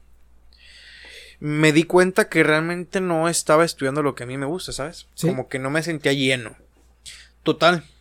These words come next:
Speaker 2: Pero cuéntanos qué estudia, qué
Speaker 1: Yo estaba estudiando la carrera de Ingeniería en Electrónica y Automatización. Se escucha bien mamona, güey.
Speaker 2: <laughs>
Speaker 1: Se escucha bien mamona.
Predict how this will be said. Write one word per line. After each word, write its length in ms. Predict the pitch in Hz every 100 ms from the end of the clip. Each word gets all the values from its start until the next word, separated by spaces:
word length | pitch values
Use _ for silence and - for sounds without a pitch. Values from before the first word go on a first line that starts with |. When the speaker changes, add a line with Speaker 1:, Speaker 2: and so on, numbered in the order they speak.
| _
Speaker 2:
Pero 160 | 160 147
cuéntanos 360 | 160 156 180 -
qué 180 | -
estudia, 440 | 160 - 156 147 - -
qué 420 | 156 151 160 160
Speaker 1:
Yo 120 | 151
estaba 300 | 170 - 202
estudiando 460 | 214 - 156 151 175
la 560 | 190 180 151 139 123 -
carrera 340 | 131 127 135
de 80 | 160
Ingeniería 520 | 175 160 139 123 123
en 80 | 139
Electrónica 880 | 156 135 - - 131 139 - 160 160
y 80 | 139
Automatización. 880 | 127 120 127 123 117 123 127 165 185 - -
Se 80 | -
escucha 340 | - 131 202
bien 160 | 214 220
mamona, 480 | 240 151 196 254
güey. 140 | 131 - - -
Speaker 2:
<laughs> 180 | -
Speaker 1:
Se 60 | -
escucha 300 | 233 247 240
bien 180 | 180 262
mamona. 300 | 254 208